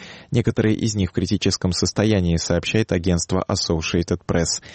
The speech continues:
В субботу на овощном рынке взорвалась бомба, спрятанная в одном из прилавков. О причастности к атаке заявило несколько группировок, включая пакистанских талибов.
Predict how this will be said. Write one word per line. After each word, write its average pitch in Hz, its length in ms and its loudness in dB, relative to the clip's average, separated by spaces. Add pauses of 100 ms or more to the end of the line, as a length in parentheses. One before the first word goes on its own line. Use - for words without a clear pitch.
(280)
В - 80 -6
субботу 127 380 2
на 110 120 2
овощном 104 360 0
рынке 110 260 0
взорвалась 98 500 2
бомба, 101 380 2
спрятанная 92 540 0
в 90 40 0
одном 92 280 0
из 92 100 -4
прилавков. 110 640 0 (300)
О - 80 -2
причастности 92 640 0
к - 80 -4
атаке 92 340 0
заявило 90 320 2
несколько 90 420 0
группировок, 92 540 0
включая 90 500 0 (100)
пакистанских - 680 -2
талибов. 87 540 0